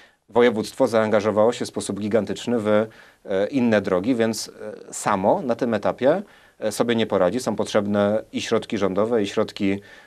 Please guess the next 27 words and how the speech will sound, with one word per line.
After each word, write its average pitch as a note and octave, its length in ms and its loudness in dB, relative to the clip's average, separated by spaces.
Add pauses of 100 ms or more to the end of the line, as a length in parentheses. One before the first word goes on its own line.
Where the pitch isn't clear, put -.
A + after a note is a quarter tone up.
e, F#2+ 440 0
pewnie G#2 300 2
europejskie. G2 680 0
I A#2+ 80 -4
jestem A2 240 -2
przekonany, G#2+ 480 -2
że G#2+ 80 -2
to G#2+ 100 -4
jest G2+ 120 -4
najważniejsze G2 540 -2
zadanie G2 380 0
przyszłej G2+ 280 -6
kadencji, G2 400 -2
żeby F#2 200 -4
dopiąć G2 460 -2 (500)
tą B2+ 180 4
inwestycję, A2+ 600 -2
która G#2 260 2
już, A2+ 340 -2
gdzie G#2 180 0
już C3 200 4
projektowanie G#2 600 0
się G#2 120 -2
kończy, G#2 400 0
nie G#2+ 100 0
licząc G2 280 -2
tego F#2+ 340 2